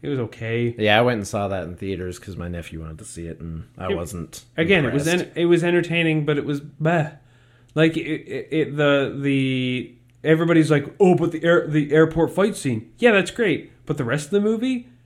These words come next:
Speaker 1: Stupid."
Speaker 2: I didn't even think, like, there were funny parts to that scene, but I didn't think it was particularly
Speaker 1: Yeah.
Speaker 2: amazing.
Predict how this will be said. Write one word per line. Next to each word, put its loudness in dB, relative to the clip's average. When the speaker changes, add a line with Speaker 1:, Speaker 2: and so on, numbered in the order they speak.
Speaker 1:
Stupid." -2
Speaker 2:
I -4
didn't 2
even 2
think, -2
like, 2
there 0
were 2
funny -2
parts -4
to -6
that 0
scene, -2
but -4
I -4
didn't 0
think -6
it -4
was -4
particularly -6
Speaker 1:
Yeah. -2
Speaker 2:
amazing. -2